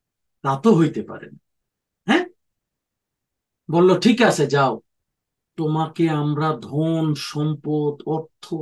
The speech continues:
সবকিছু দিব, তুমি এই ধন সম্পদ নিয়ে যাও, তবুও তোমার ধর্মের কথা বইল না।"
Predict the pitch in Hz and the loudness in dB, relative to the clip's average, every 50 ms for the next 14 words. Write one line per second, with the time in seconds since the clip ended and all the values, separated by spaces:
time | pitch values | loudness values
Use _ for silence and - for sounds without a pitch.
0 | 147 - - - - 226 294 285 285 - - - 247 - - 190 165 123 120 110 | -8 -14 -16 -10 0 2 2 2 2 0 0 0 2 2 2 0 -4 -4 -6 -8
1 | - - _ _ _ _ _ _ _ _ _ _ _ _ _ _ _ _ _ _ | -10 -12 _ _ _ _ _ _ _ _ _ _ _ _ _ _ _ _ _ _
2 | _ _ _ _ - 151 170 180 175 151 131 131 180 214 - _ _ _ _ _ | _ _ _ _ -2 2 2 4 4 2 0 -2 -6 -10 -14 _ _ _ _ _
3 | _ _ _ _ _ _ _ _ _ - 170 208 240 254 262 254 226 208 139 147 | _ _ _ _ _ _ _ _ _ 2 4 6 6 8 6 6 4 4 2 4
4 | 190 214 233 220 214 - - 220 208 214 214 202 170 160 185 196 196 190 180 151 | 4 6 6 6 6 6 4 4 4 6 4 2 2 2 0 2 2 2 2 2
5 | 139 165 160 151 147 139 - - _ _ _ _ _ _ - 214 226 208 254 247 | 2 2 2 2 2 -2 -6 -10 _ _ _ _ _ _ 2 2 2 4 2 2
6 | 226 202 180 175 - - 202 190 196 226 269 285 226 175 147 143 170 180 175 170 | 4 2 2 2 0 -4 0 2 4 4 4 4 2 0 -2 0 0 2 2 2
7 | 170 170 165 139 - - 139 - - 151 131 123 123 120 117 117 110 104 104 | 2 0 0 -2 -4 -6 -8 -6 -4 -6 -4 -2 -2 -2 -2 -4 -8 -8 -10